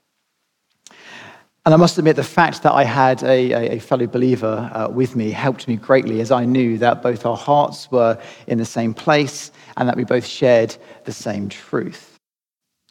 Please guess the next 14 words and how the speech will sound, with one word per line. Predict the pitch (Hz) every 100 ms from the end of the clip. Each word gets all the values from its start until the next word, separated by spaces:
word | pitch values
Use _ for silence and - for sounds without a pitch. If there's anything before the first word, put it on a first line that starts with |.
| _ _ _ - - _ -
And | 147
this | 208 -
brings | 214 214 214 160
me | 143
on | 147
to | 139 139
my, | 127 123
my | 120 123
next | 139 127 -
point, | - 151 113
which | 117 -
is | 123
standing | - - 156 156 160 151 151
firm | - 151 123 104 101